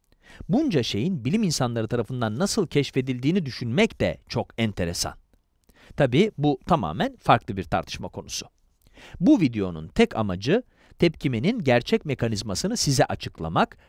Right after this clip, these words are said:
ve olayların karmaşıklığına hayranlık duymanızı sağlamak. Tabii bu mekanizmayı açıklarken organik kimyanın detaylarına girmeyeceğim. Evet, burada bir glikoz molekülümüz var.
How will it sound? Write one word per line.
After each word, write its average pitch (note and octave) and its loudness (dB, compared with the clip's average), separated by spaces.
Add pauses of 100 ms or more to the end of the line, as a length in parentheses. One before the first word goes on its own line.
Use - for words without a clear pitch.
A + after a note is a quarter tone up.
(140)
ve C3+ 4
olayların C3+ 4
karmaşıklığına C3 -2
hayranlık D#3+ 2
duymanızı G2+ 0
sağlamak. F2+ 0 (880)
Tabii D4 6
bu D4+ 2
mekanizmayı B3+ 2
açıklarken A#3+ 2
organik F#3+ 2
kimyanın F#3 0
detaylarına F#3+ 2
girmeyeceğim. A2+ 4 (920)
Evet, - 2 (340)
burada A3 6
bir A#3 4
glikoz D#3 4
molekülümüz A2+ -2
var. - -12